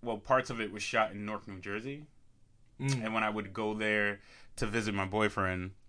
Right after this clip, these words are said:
Speaker 1: right outside his window, you could see, well, actually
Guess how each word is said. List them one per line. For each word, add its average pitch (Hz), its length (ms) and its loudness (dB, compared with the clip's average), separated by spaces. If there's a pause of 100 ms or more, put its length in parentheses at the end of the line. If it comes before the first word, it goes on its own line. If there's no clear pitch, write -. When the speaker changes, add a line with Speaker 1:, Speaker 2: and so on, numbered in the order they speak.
(1120)
Speaker 1:
right 127 280 10
outside 139 380 10
his 120 180 0
window, 98 640 2
you 104 140 -6
could 104 140 -4
see, 101 420 0
well, 123 180 8
actually 151 460 4